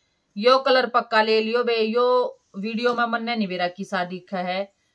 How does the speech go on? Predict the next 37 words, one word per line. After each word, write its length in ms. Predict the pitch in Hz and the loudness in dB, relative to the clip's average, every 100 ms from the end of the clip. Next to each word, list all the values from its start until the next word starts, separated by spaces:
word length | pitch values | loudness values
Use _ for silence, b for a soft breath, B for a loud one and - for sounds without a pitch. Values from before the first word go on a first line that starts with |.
| _ _ | _ _
लेकिन 680 | 190 233 233 254 254 180 143 _ _ _ _ _ _ _ _ _ _ _ _ _ _ | 2 2 4 -2 -4 -6 -10 _ _ _ _ _ _ _ _ _ _ _ _ _ _
Real 460 | 185 214 254 285 294 | -4 0 6 6 6
में 220 | 277 277 | 2 2
जुनसी 380 | 247 269 262 277 | 2 0 0 0
बेबे 340 | 262 254 247 | 6 6 6
दौरा 280 | 254 226 185 180 | 4 2 2 0
जावेगा 540 | 202 190 196 185 185 | 0 2 0 0 -4
ना, 120 | 185 | -4
मतलब 380 | 190 196 202 196 | -6 -6 -4 -2
पक्का 300 | 233 233 233 226 | -2 -2 -2 -2
सौ 160 | 226 | -2
परसेंट 540 | 214 214 196 208 196 185 | -4 -6 -4 -4 -4 -6
ये 240 | 185 185 180 | -6 -6 -4
कहेगी 440 | 180 165 151 170 | -4 -4 -6 -10
कि 180 | 175 180 | -10 -12
हाँ 260 | 156 175 175 | -8 -8 -6
बेबे 260 | 165 151 170 185 | -8 -12 -14 -12
एक 180 | 190 | -10
नंबर 280 | 185 175 170 | -10 -10 -10
का 140 | 170 156 | -10 -12
कलर 260 | 165 156 147 | -12 -12 -12
दे 140 | 147 | -12
रखा 240 | 139 135 147 | -12 -12 -14
है 60 | |
तने। 220 | 156 160 180 _ _ - _ _ _ - | -14 -16 -18 _ _ -20 _ _ _ -10
और 280 | 185 196 185 | -4 -4 -4
ये 200 | 196 196 | -6 -6
देखो 260 | 175 - - | -8 -8 -10
इतना 440 | 233 - 247 269 | -12 -8 -2 -2
प्यारा 360 | 285 254 240 226 | 0 0 2 0
कलर 320 | 220 208 202 | -2 -4 -2
है, 120 | 175 170 | -2 -6
सबसे 400 | - 240 226 226 | -6 -8 -4 -6
best 340 | 160 190 190 - | -2 -4 -6 -10
कलर 280 | 185 160 | -10 -10
है 80 | 131 | -12
ये। 200 | 120 123 | -16 -20